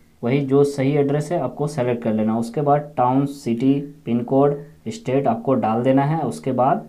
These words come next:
सबमिट आपको कर देना है। सब कुछ सही सही डालना है, कुछ भी गलती नहीं डालना है दोस्तों, वरना पिन आने में आपका प्रॉब्लम हो जाएगा, एड्रेस वेरीफाई भी अच्छा से नहीं होगा। तो इसीलिए सारा डिटेल जो है, जो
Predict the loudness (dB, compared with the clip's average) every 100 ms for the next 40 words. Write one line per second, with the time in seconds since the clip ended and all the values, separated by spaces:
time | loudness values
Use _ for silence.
0 | -16 -4 0 2 0 -2 -6 -6 -4 -2
1 | -2 -2 -4 -6 -6 -6 -4 0 0 0
2 | 0 2 2 0 0 -6 -14 -20 _ _
3 | -10 -6 -4 -2 0 0 0 -2 -4 -4
4 | -2 2 4 4 4 2 -2 -4 -10 -14
5 | -20 -20 _ -4 0 0 0 -2 2 2
6 | 2 0 2 2 2 -2 -2 -2 0 0
7 | 2 0 -2 -4 -2 0 0 0 -2 -2
8 | -4 -4 -2 0 2 2 0 -2 -6 -2
9 | -2 0 -2 -4 -6 -6 -4 -2 -2 -2
10 | -8 -18 -20 -8 -2 2 2 2 -4 -18
11 | -12 -6 -2 2 2 2 2 2 2 2
12 | 2 0